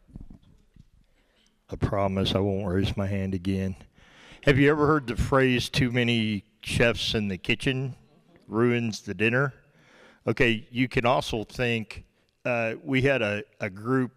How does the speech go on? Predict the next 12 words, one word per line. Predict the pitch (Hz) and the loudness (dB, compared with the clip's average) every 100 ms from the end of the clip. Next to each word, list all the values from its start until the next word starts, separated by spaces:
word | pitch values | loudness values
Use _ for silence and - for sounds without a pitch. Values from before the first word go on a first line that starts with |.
| _ _ _ - | _ _ _ -6
I | 113 | -4
was | 110 | -4
working | 98 113 - 113 104 | -4 -4 -4 -6 -2
with. | 110 110 110 - _ _ _ _ - | 2 2 0 -8 _ _ _ _ -6
Uh, | 113 107 104 - _ - | -2 0 -2 -8 _ -4
it | 120 | -2
was, | 110 98 - | -2 -6 -4
uh, | 110 107 104 - | -4 -4 -6 -12
handicapped | - 123 117 104 131 117 113 _ _ _ _ _ _ _ _ - | -4 -2 -2 -2 -2 -2 -4 _ _ _ _ _ _ _ _ -10
teens | - 120 120 120 | -6 -4 -6 -6
and | 139 | -8
adults. | 123 101 98 - - | -4 -4 -4 -10 -16